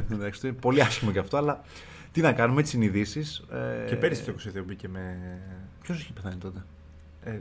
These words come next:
Speaker 2: δεν θυμάμαι, αλλά και το είκοσι ένα και το είκοσι δύο. Θυμάμαι ότι χα-,
Speaker 1: Ξεκινήσαμε με
Speaker 2: χάθ-, ναι, χάθηκανε celebrities, παύλα, αθλητές, παύλα, γνωστοί.
Speaker 1: Ναι, τέλος πάντων, ο Τζιανλούκα Βιάλι, ο βοηθός του Ρομπέρτο Μαντσίνη και θρύλος του ιταλικού ποδοσφαίρου,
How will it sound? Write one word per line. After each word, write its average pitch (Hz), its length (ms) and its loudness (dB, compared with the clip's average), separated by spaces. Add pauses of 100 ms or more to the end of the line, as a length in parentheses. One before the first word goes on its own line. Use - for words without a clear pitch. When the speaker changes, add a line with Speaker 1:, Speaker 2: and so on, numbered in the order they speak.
(180)
Speaker 2:
δεν 113 100 -4
θυμάμαι, 117 240 -4
αλλά 120 100 0
και 117 100 -8
το 120 60 -6
είκοσι - 220 -6
ένα 113 120 -4
και 117 120 -10
το 113 100 -8
είκοσι 110 260 -8
δύο. 117 420 -6
Θυμάμαι 117 200 -4
ότι 123 120 -6
χα-, 123 80 0
Speaker 1:
Ξεκινήσαμε 110 500 2
με 98 80 0
Speaker 2:
χάθ-, 123 420 -2
ναι, 113 100 -2
χάθηκανε 107 840 -4 (140)
celebrities, 107 540 -4
παύλα, 104 360 -2
αθλητές, 101 920 -8 (340)
παύλα, 101 520 -2
γνωστοί. 95 320 -10 (580)
Speaker 1:
Ναι, 170 160 4
τέλος 175 200 0
πάντων, 180 340 4
ο 156 580 2
Τζιανλούκα 151 440 2
Βιάλι, 139 440 2
ο 165 80 2
βοηθός 139 380 2
του 143 140 0
Ρομπέρτο 131 320 2
Μαντσίνη 127 500 0
και 131 520 -2
θρύλος 127 440 0
του 104 120 -4
ιταλικού 98 500 0
ποδοσφαίρου, 180 600 0